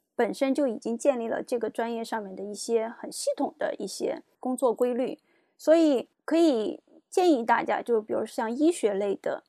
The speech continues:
嗯，特别是像这次的传染病，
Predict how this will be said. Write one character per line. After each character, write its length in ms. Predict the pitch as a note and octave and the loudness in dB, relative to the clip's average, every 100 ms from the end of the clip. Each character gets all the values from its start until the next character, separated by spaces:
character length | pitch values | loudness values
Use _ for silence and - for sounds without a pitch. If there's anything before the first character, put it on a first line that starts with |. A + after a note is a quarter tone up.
| _ _ | _ _
嗯， 400 | A3 F#3+ - - - | -6 -4 -6 -12 -8
特 120 | A#3 | -6
别 140 | A3 | -4
是 80 | A3 | -6
像 180 | G#3+ G#3 | -8 -4
这 160 | A3+ | -2
次 320 | G3+ - - G#3 | -4 -6 -4 -2
的 300 | G#3 G3+ - _ - | 0 -4 -6 _ -8
传 160 | A#3+ | -4
染 160 | B3+ A3 | -4 -2
病， 280 | D4+ A#3+ | 0 0